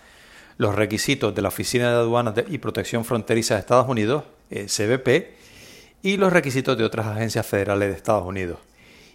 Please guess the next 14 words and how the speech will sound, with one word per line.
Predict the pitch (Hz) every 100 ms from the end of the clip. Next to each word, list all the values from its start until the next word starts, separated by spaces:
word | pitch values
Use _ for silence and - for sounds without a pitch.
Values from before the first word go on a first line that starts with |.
| -
Y | 123
sigo | - - 170 127
minuciosamente | 110 107 - 147 120 147 127 131 156
cualquier | 123 107 - 131
nuevo | 131 135 135
acontecimiento | 131 120 120 120 117 117 123
regulatorio | 113 110 107 107 123 139
y | 123
comercial | 117 107 98 - 135 143
de | 127
relevancia | 104 104 117 131 - 160 - - - - -
en | 104
Estados | 90 113 104 98
Unidos. | 85 85